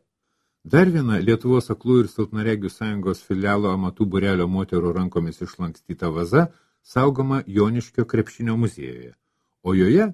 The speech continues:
kamuolys, taip pat iš popieriaus. Būrelis pagal socialinės reabilitacijos neįgaliesiems bendruomenėje projektą jau keleri metai turi amatų mokytoją, tautodailininkę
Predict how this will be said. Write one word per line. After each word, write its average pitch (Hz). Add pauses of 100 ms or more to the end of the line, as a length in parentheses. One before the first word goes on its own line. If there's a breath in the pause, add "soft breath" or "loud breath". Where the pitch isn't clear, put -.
kamuolys, 139 (180)
taip 175
pat 67
iš -
popieriaus. 64 (680)
Būrelis 135
pagal 92
socialinės 101
reabilitacijos 87
neįgaliesiems 85
bendruomenėje 85
projektą 113
jau 101
keleri 90
metai 110
turi 113
amatų 107
mokytoją, 76 (520)
tautodailininkę 123